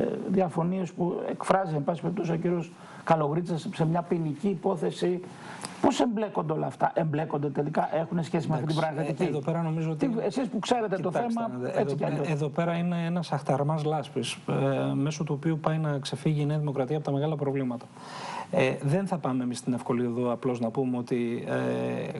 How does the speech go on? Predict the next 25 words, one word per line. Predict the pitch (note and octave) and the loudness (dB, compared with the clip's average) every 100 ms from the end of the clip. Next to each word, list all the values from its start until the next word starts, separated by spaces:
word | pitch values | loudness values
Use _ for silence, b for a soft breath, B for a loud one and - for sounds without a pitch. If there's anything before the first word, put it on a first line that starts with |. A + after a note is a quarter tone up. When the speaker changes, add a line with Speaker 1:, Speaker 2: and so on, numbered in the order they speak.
| D3+ | -6
Speaker 2:
κάνει | - C3+ C3+ C3 | 4 4 4 2
η | |
Νέα | B2 B2+ | 0 0
Δημοκρατία | B2 A#2+ A#2+ B2+ | -2 0 0 0
μια | B2+ B2 | 0 0
προσπάθεια | A2+ - C3 - B2+ A#2+ - B B B - | -2 0 0 2 0 0 -4 B B B 2
να | B2+ B2+ | 2 4
αποφύγει | B2 B2 - C3 B2 | 0 0 0 0 0
την | C3 C3 | 0 -2
επί | A#2+ | -2
της | B2 | -2
ουσίας | A2+ - C#3 A2+ | 0 2 2 2
συζήτηση | A#2+ B2+ A#2+ | 0 0 0
των | B2+ | 0
μεγάλων | A#2+ B2 A2+ | 2 0 0
προβλημάτων. | B2 A#2 A3+ | 0 0 0
Θα | A#3 | 0
μιλήσουμε | G3 A3 A#3+ B3 | 0 -2 0 -2
και | A#3 A#3+ | 0 0
για, | A3+ A#3 A#3 B B B B | 0 0 -4 B B B B
ε, | G3 F#3 - - | 2 2 0 0
αυτά | D#3 - G3 | 0 4 4
τα | F#3+ | 4
οποία | F3 G3+ F#3 F#3 F3 E3+ D#3+ D#3+ D#3+ - | 2 2 2 0 -2 -2 -2 -2 -4 -2
επιθυμούν. | D#3 D3+ C#3+ C#3 B2+ A#2 | 0 2 2 2 2 0